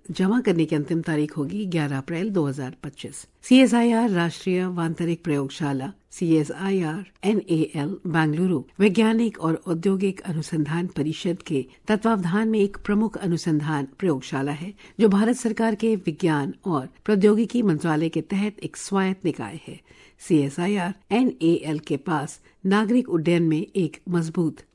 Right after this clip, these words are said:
कार्यक्रम है जिसमें राष्ट्रीय स्तर पर मल्टी रोल हल्के परिवहन हवाई जहाज एसएआरएएस के डिजाइन और विकास की महत्वपूर्ण परियोजना शामिल है। सीएसआईआर एनएएल कुछ पदों को भरने के लिए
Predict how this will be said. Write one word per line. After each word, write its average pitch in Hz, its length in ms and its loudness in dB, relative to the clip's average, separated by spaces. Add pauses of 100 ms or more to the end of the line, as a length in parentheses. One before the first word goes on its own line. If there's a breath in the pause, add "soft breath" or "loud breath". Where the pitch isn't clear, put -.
(120)
कार्यक्रम 151 420 -2
है 131 180 -10 (220 soft breath)
जिसमें 214 280 2
राष्ट्रीय 202 400 2
स्तर 175 240 -4 (120)
पर 156 180 0 (300 soft breath)
मल्टी 196 400 2
रोल 220 200 4
हल्के 202 460 0
परिवहन 170 600 0 (260 soft breath)
हवाई 202 300 4
जहाज 156 520 -2 (220)
एसएआरएएस 175 1300 0
के 160 220 0
डिजाइन 156 560 0
और 175 120 -2
विकास 165 400 -2
की 185 240 -2 (120)
महत्वपूर्ण 170 560 -2
परियोजना 151 640 -2 (240 soft breath)
शामिल 160 500 0
है। - 60 -20 (300 soft breath)
सीएसआईआर 226 880 4 (180)
एनएएल 185 720 2 (120)
कुछ 196 140 -2
पदों 165 260 2
को 151 100 -2
भरने 170 300 -4
के 196 120 -6
लिए 185 260 -2